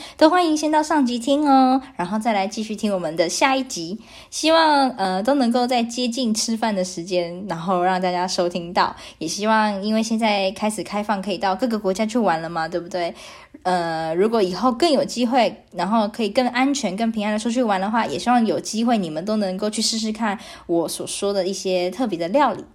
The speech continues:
那说不定也有很多都跟大家是蛮熟悉的，其实在台湾也都吃得到世界各地的料理嘛，对不对？所以，呃，就当作是我个人的分享咯。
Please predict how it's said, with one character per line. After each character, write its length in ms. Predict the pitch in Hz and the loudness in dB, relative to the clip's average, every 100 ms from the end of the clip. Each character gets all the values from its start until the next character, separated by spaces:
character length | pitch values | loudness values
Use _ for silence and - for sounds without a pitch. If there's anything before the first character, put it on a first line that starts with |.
| _ _ - | _ _ -2
那 400 | 330 339 311 277 | 2 4 4 4
说 160 | 277 302 | 2 0
不 80 | |
定 200 | 285 294 | 0 0
也 80 | 277 | 4
有 120 | 262 | 6
很 240 | 262 240 202 | 6 4 2
多 140 | 240 | 2
都 100 | 247 | 2
跟 220 | 240 240 | 2 4
大 100 | 240 | 4
家 560 | 233 226 220 226 233 233 247 | 4 6 6 6 2 -2 -6
是 260 | - 240 | -2 0
蛮 260 | 214 196 190 | 2 4 4
熟 260 | 220 175 202 | 2 2 2
悉 180 | 220 | 0
的， 140 | 202 185 | 2 2
其 100 | 202 | 2
实 40 | |
在 100 | 226 | -2
台 180 | 226 185 | 2 2
湾 120 | 196 | 4
也 100 | 190 | 2
都 120 | 185 | 2
吃 200 | 196 - | 0 0
得 100 | 196 | 0
到 260 | 202 190 180 | 4 6 4
世 140 | 185 | 2
界 120 | 185 185 | -2 0
各 120 | 190 | 0
地 120 | 190 | -2
的 100 | 170 | 0
料 180 | 185 170 | 2 2
理 120 | 139 | 0
嘛， 120 | 120 | -4
对 120 | 123 | -4
不 60 | 147 | -4
对？ 160 | 151 226 - - - | -6 -8 -16 -18 -6
所 160 | 247 | -2
以， 380 | 277 269 240 220 - - - | 0 0 -2 -6 -10 -14 -4
呃， 400 | 180 180 175 175 | -2 -2 -4 -4
就 120 | 240 | -2
当 180 | 233 233 | 2 2
作 140 | 240 | 2
是 120 | 240 | 0
我 120 | 233 190 | 0 0
个 140 | 254 | 2
人 180 | 233 220 | 2 0
的 80 | 220 | 0
分 200 | 285 311 | -2 2
享 200 | 269 240 | 4 6
咯。 280 | 311 359 | 4 2